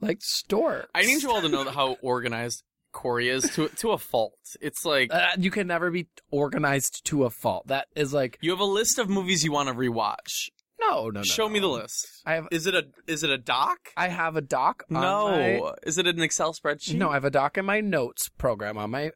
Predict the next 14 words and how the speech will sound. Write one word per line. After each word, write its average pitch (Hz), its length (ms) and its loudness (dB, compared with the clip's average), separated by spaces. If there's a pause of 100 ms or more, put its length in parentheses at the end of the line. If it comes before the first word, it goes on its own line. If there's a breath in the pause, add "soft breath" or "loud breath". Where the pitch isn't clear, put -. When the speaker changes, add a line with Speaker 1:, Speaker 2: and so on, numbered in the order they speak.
(120)
Speaker 1:
MacBook. 101 1080 -6 (120)
Speaker 2:
MacBook - 240 -10 (180)
Speaker 1:
It's 135 200 2
Speaker 2:
Pro. - 160 -10
Speaker 1:
titled 117 540 0
Movies 104 440 -4
to 285 140 -8
See, 101 460 -6 (140)
and 113 100 -6
then 110 100 -2
it's 110 180 -6
organized 120 580 -2
by 190 160 2
month. 127 440 -8